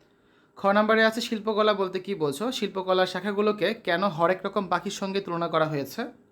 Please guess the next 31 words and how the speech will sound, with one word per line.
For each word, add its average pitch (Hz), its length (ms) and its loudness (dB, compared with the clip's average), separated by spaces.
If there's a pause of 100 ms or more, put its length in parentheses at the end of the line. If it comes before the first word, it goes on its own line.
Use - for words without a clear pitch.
(180)
গ, 151 140 -4 (720)
ছবি 208 280 0
আঁকার 233 200 2
ক্ষেত্রে 240 280 0
মূল 202 200 2
উপাদানগুলো 196 500 0
কী 196 140 -4
কী? 226 160 -6 (180)
যে 165 160 -6
কোনো 190 200 -2
দুটি 185 200 0
উপাদান 180 260 0
সম্পর্কে 165 400 -6
আলোচনা 160 340 -2
করো। 190 200 -6 (680)
আর 160 180 0
ঘ - 20 -4 (120)
নাম্বারে 214 320 4
আছে 220 220 2 (120)
বর্ষাকালে 226 480 0
প্রকৃতিতে 220 520 -2
কী 214 140 -4
কী 196 180 -6
পরিবর্তন 185 400 -2
তুমি 170 200 -4
লক্ষ্য 151 260 -2
করেছো? 185 340 -4 (360)
দশটি 156 340 -2
বাক্যে 147 300 0
লেখো। 120 220 -10 (1120)
এখানে 220 220 4